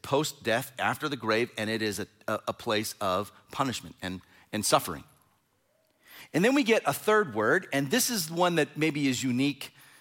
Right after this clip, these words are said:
uh, that you maybe haven't heard before 'cause it's just translated as hell in your New Testament. The third word is Tartarus.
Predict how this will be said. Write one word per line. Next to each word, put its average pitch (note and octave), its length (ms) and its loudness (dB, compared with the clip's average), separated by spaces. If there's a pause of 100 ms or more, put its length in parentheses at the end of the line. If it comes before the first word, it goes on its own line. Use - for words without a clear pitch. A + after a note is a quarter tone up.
(420)
uh, C3 220 4
that B2 200 -4
you B2+ 80 -4
maybe C3+ 200 2
haven't C3 260 0
heard C#3+ 180 0
before A2+ 320 -2
'cause B2 160 -4
it's A#2 80 -2
just - 180 -2
translated A#2 640 0
as G2 160 -2
hell B2+ 280 2
in G2 100 -4
your F#2+ 100 -6
New F#2+ 120 -6
Testament. A2 440 -6 (500)
The C3 140 2
third A3+ 420 2
word C3 420 2
is C3+ 300 2
Tartarus. C#3 720 0